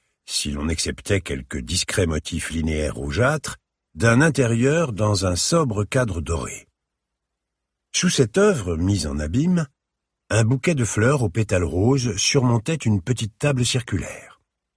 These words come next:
Surtout s'étalait tout du long, sur deux rangées, une assemblée de dix individus de genre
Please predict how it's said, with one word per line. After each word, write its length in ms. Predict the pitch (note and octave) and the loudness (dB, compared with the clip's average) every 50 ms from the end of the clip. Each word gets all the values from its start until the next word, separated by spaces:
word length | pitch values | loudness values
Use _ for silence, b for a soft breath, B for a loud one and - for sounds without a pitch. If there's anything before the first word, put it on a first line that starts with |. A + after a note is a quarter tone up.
| _ _ _ _ _ _ _ _ _ _ _ _ _ _ _ _ _ _ _ _ _ _ _ - | _ _ _ _ _ _ _ _ _ _ _ _ _ _ _ _ _ _ _ _ _ _ _ -4
Surtout 560 | - - F#3 - - - F#3 G#3 A#3 A#3+ A3 | 0 0 0 0 0 -2 -2 0 0 0 0
s'étalait 640 | - - - B2+ G#2 - G#2 G2+ G#2 G#2 F#2+ F#2 E2 | 0 0 0 0 2 2 0 2 2 2 2 0 -2
tout 160 | - D#2 C2+ | -4 -6 -8
du 160 | C2 C#2 C2 | -6 -8 -6
long, 300 | D2 E2+ G#2 B2 D#3 E3 - _ _ _ _ _ _ _ _ | -4 -4 -4 -4 -4 -8 -10 _ _ _ _ _ _ _ _
sur 300 | - - - - F#2+ D2+ | -6 -4 -2 -2 -2 -2
deux 220 | D2+ D#2 D#3+ F#3 G3+ | 0 4 4 4 4
rangées, 640 | C#3+ A2 F#2 E2 C2+ B1+ C#2 C#2 C#2 F2+ A#2+ - _ _ _ _ _ _ _ _ _ - | 4 2 0 0 0 -2 -4 -6 -6 -8 -10 -12 _ _ _ _ _ _ _ _ _ -2
une 160 | E2+ G#2 C3+ | 2 2 4
assemblée 480 | D3+ - - D3 C#3+ C#3 C3+ C#3+ C#3+ | 4 4 2 2 2 2 2 2 0
de 100 | A2 F#2 | 0 -2
dix 320 | D#2+ C#2+ E2 A#2 E3+ E3 D#3 | -4 -4 -2 -2 0 2 2
individus 580 | C3 A2+ G#2 G#2 F#2+ F#2+ F2+ D2+ D2+ A2 D3 | 2 2 0 0 -2 -2 -2 -2 -2 -4 -2
de 140 | D3 B2+ A#2+ | -2 0 0
genre 300 | A2 G2+ A2+ G#2+ G2 G#2 | 2 2 4 2 2 2